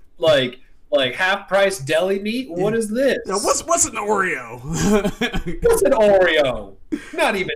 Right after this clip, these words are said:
Speaker 1: double stuffed.
Speaker 2: Mm-hmm. <laughs> That's exactly what it was. So it's just like, yeah. But, um, let me ask you this. Going on to a fantasy death match for you. And by the way, I say all that to say,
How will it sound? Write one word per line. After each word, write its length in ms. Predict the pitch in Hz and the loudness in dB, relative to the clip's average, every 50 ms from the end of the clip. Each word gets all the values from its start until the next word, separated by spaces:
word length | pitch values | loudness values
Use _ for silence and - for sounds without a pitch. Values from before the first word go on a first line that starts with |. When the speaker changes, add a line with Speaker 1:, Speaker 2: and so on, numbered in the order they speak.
| 147 - | -8 -2
Speaker 1:
double 280 | - 180 165 139 135 127 | 0 0 0 0 -4 -8
stuffed. 560 | - - - - 175 151 143 - - - 135 | -8 -12 -4 -2 0 0 0 -4 -12 -16 -16
Speaker 2:
Mm-hmm. 480 | 151 156 165 160 156 160 156 156 170 175 160 147 - - - - - - - - - - - - - - - - - - - - | -14 -14 -12 -12 -12 -12 -10 -8 -8 -6 -6 -6 -8 -10 -18 -20 -20 -20 -20 -20 -20 -20 -20 -20 -20 -20 -20 -20 -20 -20 -12 -10
<laughs> 1400 | - - - - _ - - - - - - - - - - - - - - - - - - 330 - - 403 392 - | -10 -10 -10 -12 _ -20 -20 -20 -20 -20 -20 -20 -20 -20 -20 -20 -20 -20 -20 -20 -20 -16 -14 -12 -8 -8 -8 -6 -2
That's 220 | 185 202 214 - | -2 -2 -2 -4
exactly 520 | 233 214 220 226 220 220 196 202 208 202 202 | -6 -4 0 0 0 0 0 -2 -2 -2 0
what 160 | 196 196 190 | -2 -2 -4
it 80 | 180 170 | -4 -4
was. 360 | 175 175 170 160 156 143 - | -4 -4 -4 -4 -6 -8 -8
So 140 | 156 160 165 | -8 -8 -8
it's 120 | 160 156 | -8 -10
just 220 | 170 165 151 - | -10 -12 -10 -10
like, 220 | 151 151 143 139 131 | -10 -8 -8 -8 -8
yeah. 340 | 135 127 123 117 113 117 117 - _ _ _ - - _ _ _ - - - - _ | -10 -12 -12 -14 -16 -18 -18 -20 _ _ _ -20 -20 _ _ _ -20 -20 -20 -20 _
But, 260 | - 143 165 170 170 180 | -8 -4 -4 -4 0 2
um, 540 | 202 208 208 208 196 185 160 143 139 - _ - - - _ _ _ _ _ | 4 4 6 4 4 2 0 -6 -12 -18 _ -20 -20 -20 _ _ _ _ _
let 300 | - 160 180 220 269 269 | -10 -4 -2 -2 -2 -4
me 220 | 311 294 294 269 - | -4 -4 -4 -6 -6
ask 360 | 196 208 226 247 - - - | -6 -6 -4 -4 -6 -8 -10
you 120 | 202 196 180 | -10 -8 -6
this. 560 | 160 180 208 185 131 - - - - - _ _ _ _ _ _ _ _ _ _ _ _ _ - _ - - - - | -2 -2 -2 -4 -4 -12 -16 -18 -18 -20 _ _ _ _ _ _ _ _ _ _ _ _ _ -20 _ -20 -20 -14 -8
Going 180 | 170 185 202 | -6 -4 -2
on 220 | 220 226 220 214 185 | -2 -2 -4 -6 -8
to 120 | - 240 208 | -8 -8 -8
a 100 | 160 127 | -8 -8
fantasy 420 | - 180 190 202 220 - - 160 | -8 -10 -8 -8 -8 -10 -10 -10
death 240 | 120 170 170 170 170 | -8 -8 -8 -8 -10
match 220 | 160 139 131 - | -14 -16 -16 -16
for 160 | - - 117 | -18 -18 -18
you. 120 | 104 90 76 - 95 - - - - - | -18 -18 -20 -20 -20 -20 -20 -20 -14 -10
And 160 | 170 185 160 | -10 -6 -2
by 140 | 220 226 214 | -2 -2 -2
the 80 | 202 | -2
way, 280 | 185 180 180 180 175 - | -6 -6 -8 -8 -10 -10
I 100 | - 143 | -10 -10
say 180 | 220 294 196 | -8 -6 -6
all 120 | 196 185 185 | -4 -4 -4
that 140 | 185 175 - | -6 -8 -10
to 60 | 160 | -14
say, 480 | - - 175 165 156 151 143 135 131 | -12 -8 -6 -6 -6 -6 -8 -12 -16